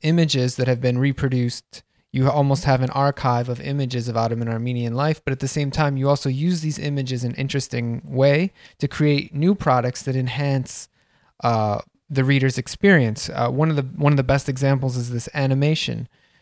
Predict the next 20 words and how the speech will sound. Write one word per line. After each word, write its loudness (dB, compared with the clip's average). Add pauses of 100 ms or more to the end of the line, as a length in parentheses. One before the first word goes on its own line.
(140)
that, -4 (160)
that 2 (140)
you, 0
you 2
all 4
produced, -2 (460)
uh, 0
that -6
had -2
a, 0 (280)
uh, -4 (720)
a -4
sort 2
of 0
mock 0
dialogue 2
between -4
two 0
Armenian 0
villagers. -2